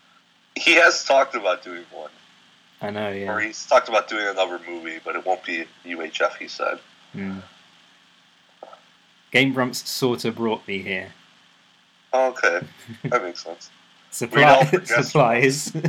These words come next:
Speaker 1: Yes.
Speaker 2: I'm actually quite glad that I, yeah, watched it, watched the film quite recently, 'cause, uh, yeah,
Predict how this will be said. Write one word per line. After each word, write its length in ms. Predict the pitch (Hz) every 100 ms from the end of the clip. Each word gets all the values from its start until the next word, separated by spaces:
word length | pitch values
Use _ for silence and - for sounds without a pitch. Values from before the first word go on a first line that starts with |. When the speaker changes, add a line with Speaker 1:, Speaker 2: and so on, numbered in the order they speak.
| - 160
Speaker 1:
Yes. 420 | - 90 - - _ _ _ _ _ _ _ _ - - -
Speaker 2:
I'm 100 | 143 156
actually 180 | 147
quite 240 | - 139 117
glad 300 | 131 123 120
that 160 | 120
I, 180 | 113 110 113 -
yeah, 140 | 107
watched 400 | 101 110 117 -
it, 180 | 104 98 - _ _ _
watched 220 | 120 -
the 60 | -
film 240 | 113 101
quite 200 | 104 101
recently, 640 | 101 101 - 92 98 98
'cause, 260 | 92 95 98
uh, 40 |
yeah, 240 | 101 101